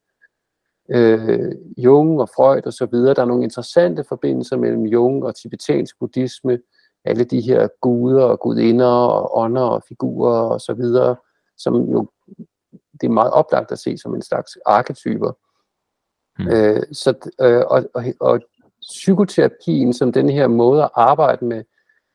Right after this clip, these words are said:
Speaker 1: både sådan det kollektivt ubevidste og arketypiske, men også sådan mere freudiansk med det ind-, den individuelle, øh, psykologi,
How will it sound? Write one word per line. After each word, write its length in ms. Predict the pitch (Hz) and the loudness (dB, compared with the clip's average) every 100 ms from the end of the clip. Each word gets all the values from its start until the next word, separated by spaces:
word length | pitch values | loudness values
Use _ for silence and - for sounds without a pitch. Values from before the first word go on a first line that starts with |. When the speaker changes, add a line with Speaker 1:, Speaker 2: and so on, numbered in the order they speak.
| _ _ | _ _
Speaker 1:
både 320 | - 123 135 143 | 0 2 0 -2
sådan 360 | - 117 117 110 | -8 -8 -8 -8
det 220 | - 135 131 _ | -12 -12 -14 _
kollektivt 540 | - 127 151 - 135 | -2 -2 -2 -6 -6
ubevidste 640 | - 131 131 120 113 - - | -6 -6 -4 -4 -4 -8 -6
og 160 | - | -4
arketypiske, 640 | 107 113 - 151 143 143 - | -4 -6 -6 -6 -6 -10 -12
men 220 | - - - | -12 -4 -2
også 280 | 131 - | 0 -4
sådan 260 | 131 - 113 | -8 -6 -2
mere 300 | 117 123 123 123 _ _ _ - | 2 2 0 -6 _ _ _ -4
freudiansk 580 | 120 113 117 135 127 - | -2 0 0 -2 -2 -4
med 80 | 117 | -6
det 100 | - | -2
ind-, 240 | 131 156 160 | 2 2 2
den 240 | 123 123 | -2 0
individuelle, 880 | 135 170 170 127 113 117 117 120 117 _ _ _ _ _ _ _ | 0 0 0 0 0 0 -2 -6 -8 _ _ _ _ _ _ _
øh, 540 | 113 104 107 - 139 143 - | -4 -2 -4 -10 -14 -18 -20
psykologi, 720 | - 127 117 113 - 151 - | -8 -6 -2 -4 0 -2 -2